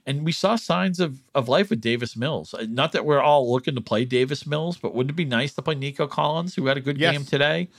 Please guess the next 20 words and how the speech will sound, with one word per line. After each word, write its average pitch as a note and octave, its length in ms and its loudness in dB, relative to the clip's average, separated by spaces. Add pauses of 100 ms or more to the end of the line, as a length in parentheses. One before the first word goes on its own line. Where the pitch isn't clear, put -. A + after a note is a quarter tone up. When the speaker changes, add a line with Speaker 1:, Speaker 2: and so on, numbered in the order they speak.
(100)
Speaker 2:
Yep. C#3+ 220 -2
Speaker 1:
Would C#3 140 2
it D3+ 40 -2
be F3 100 2
nice C3 340 0
to D3+ 100 2
maybe B2 320 0
play C#3+ 160 2
Brandon B2+ 380 -2
Cooks - 260 -6
again, C#3 260 0
who C3 120 2
didn't G#2 280 -4
have C3 200 0
a C3 40 -4
good C#3+ 220 -4
game D3 180 -2
today, C#3+ 320 2
but C3+ 140 -2
we'd A2+ 240 -4